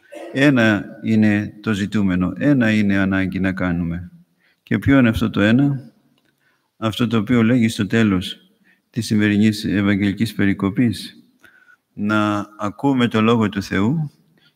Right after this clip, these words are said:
και να τον ποιούμε, να τον εφαρμόζουμε.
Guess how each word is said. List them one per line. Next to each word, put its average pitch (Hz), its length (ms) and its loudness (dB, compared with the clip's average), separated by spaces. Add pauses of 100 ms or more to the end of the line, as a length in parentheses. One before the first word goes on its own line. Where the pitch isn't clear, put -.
(200)
και 110 480 0
να 104 480 -2
τον 101 320 -4
ποιούμε, 110 380 0
να 95 140 -2
τον 101 140 2
εφαρμόζουμε. 104 840 0